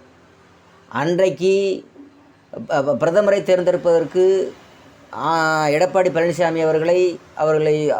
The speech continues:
பாஜக கூட்டணியில் அமைத்திருக்கலாம். தமிழக பாஜக தன-, தமிழகத்தில் இருக்கக்கூடிய பாஜக நிர்வாகிகள். ஆனால் பிரதமர் வேட்பாளர், ஆனால் இப்பொழுது சட்டமன்ற வேட்பாளர்கள்,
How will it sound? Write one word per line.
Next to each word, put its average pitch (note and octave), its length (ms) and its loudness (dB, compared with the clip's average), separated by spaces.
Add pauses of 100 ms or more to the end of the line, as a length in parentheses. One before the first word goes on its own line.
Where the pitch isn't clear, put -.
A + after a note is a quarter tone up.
பாஜக D#3+ 440 -2
கூட்டணியில் D#3 460 -4
அமைத்திருக்கலாம். D#3 640 -2 (100)
தமிழக D#3 480 0
பாஜக C#3+ 580 0
தன-, C3+ 260 -4
தமிழகத்தில் E3 480 -2
இருக்கக்கூடிய D3+ 400 -2
பாஜக D3 460 0 (520)
நிர்வாகிகள். C#3 680 -2 (520)
ஆனால் F#3 320 -2
பிரதமர் F3+ 380 0
வேட்பாளர், B2 500 -2 (880)
ஆனால் F3 340 0
இப்பொழுது E3+ 360 0
சட்டமன்ற F3 460 -2
வேட்பாளர்கள், A#2 600 -2